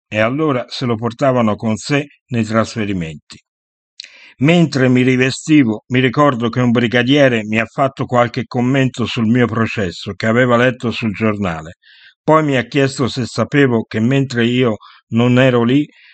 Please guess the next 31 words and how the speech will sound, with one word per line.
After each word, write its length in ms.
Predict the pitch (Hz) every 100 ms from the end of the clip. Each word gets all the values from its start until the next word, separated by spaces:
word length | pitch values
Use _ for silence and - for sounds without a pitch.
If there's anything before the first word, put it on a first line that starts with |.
| _
c'era 320 | - 123 123
stato 360 | 120 - 139 131
uno 180 | 120 113
scannamento 720 | - 127 117 123 135 123 127
tra 180 | 107 110
i 60 |
comuni. 480 | 104 107 98 85 82 80 _ - -
Io 240 | 131 156
ho 40 | 135
detto: 420 | 123 117 - 107
"Sì, 280 | - 151 123
lo 140 | 117
so, 300 | - 120 90 - _ _ -
l'ho 220 | 117 120
letto 380 | 135 143 139 123
sul 240 | - 127
giornale". 680 | 101 117 104 104 87 82 82 _
E 140 | - 117
allora 480 | 123 151 151 135
ha 140 | - 113
cominciato 600 | - 127 123 156 139 127
a 40 |
descrivermi 840 | 113 113 107 - 131 107 101 104 104
nei 180 | 107 107
particolari 880 | 113 98 120 120 131 135 117 98
come 260 | - 127 127
si 140 | 110
era 180 | 143 127
svolto 460 | 113 120 135 117 117
questo 400 | 113 113 - 110
scannamento, 800 | - 117 107 101 90 80 -